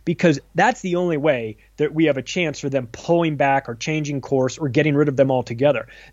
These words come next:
That, that's why the, that's why the Q fallacy, hope porn of rounding up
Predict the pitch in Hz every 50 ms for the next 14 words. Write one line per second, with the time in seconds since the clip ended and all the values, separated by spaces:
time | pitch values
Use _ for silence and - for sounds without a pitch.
0 | - 135 165 175 156 165 202 220 - 220 262 254 233 190 160 147 - - 151 165
1 | 202 226 - 233 247 262 247 202 160 - - - - - 202 226 233 226 220 220
2 | 214 214 - _ _ _ _ _ _ _ _ _ _ _ _ _ - - - 208
3 | 175 151 147 139 131 131 - - 151 139 131 131 135 143 _ _ _ _ _ _
4 | _ _ _ _ _ _ _ _ _ _ _ _ _ _ _ _ _ _ _ _
5 | _ _ _ _ _ - 165 - - - - 196 190 190 - - - - 160 147
6 | 139 135 135 147 147 _ _ _ _ _ _ _ - 175 156 151 131 131 - 143
7 | 131 151 170 190 208 214 208 208 196 185 180